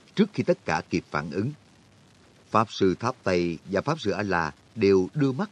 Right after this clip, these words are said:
nhìn sang Lữ Kinh Nam. Lữ Kinh Nam ảm đạm lắc đầu, tỏ ý mình không thể làm được. Hai vị pháp sư này đều không phải cao thủ dùng súng.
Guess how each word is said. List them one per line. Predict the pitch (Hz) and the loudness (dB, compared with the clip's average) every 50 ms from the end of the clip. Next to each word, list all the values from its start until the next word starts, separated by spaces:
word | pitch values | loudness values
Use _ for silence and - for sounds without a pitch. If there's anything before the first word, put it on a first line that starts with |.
| - | -6
nhìn | - 98 87 73 | -4 -4 -4 -4
sang | - - - 92 87 82 | -6 -6 -4 -4 -4 -4
Lữ | 78 73 | -6 -8
Kinh | 73 - 110 98 | -6 -6 -6 -6
Nam. | 85 80 71 60 _ _ _ _ _ _ _ _ _ _ _ _ _ _ _ _ _ _ _ _ _ - | -6 -8 -10 -12 _ _ _ _ _ _ _ _ _ _ _ _ _ _ _ _ _ _ _ _ _ -6
Lữ | - 95 98 107 | 0 2 2 2
Kinh | - 139 120 110 | 2 0 -2 -2
Nam | 104 95 92 90 85 85 - - | -2 -2 -2 -2 -4 -8 -8 -6
ảm | - 87 82 92 131 | -4 -4 -4 -2 -2
đạm | 110 78 71 - 58 - - | -4 -4 -4 -4 -6 -12 -10
lắc | 82 104 127 - - | -6 -6 -6 -6 -6
đầu, | 78 76 65 57 - _ _ _ _ _ _ - | -8 -6 -6 -8 -10 _ _ _ _ _ _ -2
tỏ | - 95 113 | 0 0 2
ý | - - 185 208 | 2 0 0 0
mình | 190 110 92 87 82 78 | 0 0 0 -2 -4 -8
không | - - 170 147 | -6 -4 -4 -4
thể | - 113 | -2 -4
làm | 110 98 78 67 69 | -2 -2 -4 -6 -6
được. | 71 67 62 - _ _ _ _ _ _ _ _ _ _ _ _ _ _ _ | -8 -8 -10 -10 _ _ _ _ _ _ _ _ _ _ _ _ _ _ _
Hai | - - 160 156 | -6 -4 -2 -2
vị | 120 95 85 - | -2 -2 -4 -4
pháp | - 170 185 | -4 -6 -6
sư | - - 147 127 | -2 -2 -2 -2
này | 104 85 78 78 78 73 - - | -2 -2 -2 -4 -4 -6 -8 -6
đều | 123 113 - | -4 -4 -2
không | - 180 165 | -2 -2 -2
phải | - - 80 82 - | -2 -2 -2 -2 -2
cao | - 117 101 | 0 0 0
thủ | - - 87 104 | 0 0 -4 -2
dùng | 92 71 - | -2 -4 -6
súng. | - 90 90 107 | -4 -4 -4 -4